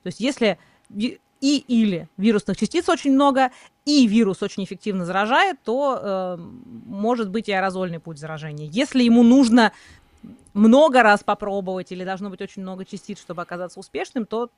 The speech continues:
тогда нужен более тесный контакт для того, чтобы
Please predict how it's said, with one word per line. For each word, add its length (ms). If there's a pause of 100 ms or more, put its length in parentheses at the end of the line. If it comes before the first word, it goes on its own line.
(120)
тогда 340
нужен 320
более 260
тесный 320
контакт 380
для 100
того, 200
чтобы 320